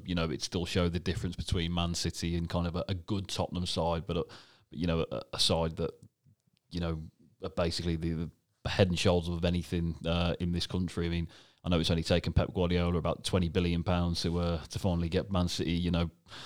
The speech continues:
looking like a really, really solid team and a, and a, and a side that could really dominate English football for, for years on years. But, um, yeah, it's, I feel, feel sorry for Arsenal fans, but it's just, you talk about these kind of instances, Reece, and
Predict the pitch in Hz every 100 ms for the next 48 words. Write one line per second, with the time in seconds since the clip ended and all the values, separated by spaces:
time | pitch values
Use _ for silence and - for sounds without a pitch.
0 | - - - - - 110 - 104 104 113
1 | 107 113 113 113 110 110 107 104 123 107
2 | 107 - 107 104 104 107 101 - 104 98
3 | 117 104 98 98 98 104 101 98 104 101
4 | 101 - 101 98 - 110 - 95 - 90
5 | - 95 95 92 92 95 92 87 - 87
6 | 90 90 90 90 - _ - - 104 104
7 | 92 - - 69 - 110 - 98 101 90
8 | 87 90 87 85 87 82 101 - - -
9 | 92 107 123 175 185 117 95 - - _
10 | _ - 107 101 98 87 101 117 113 101
11 | 85 92 90 - 90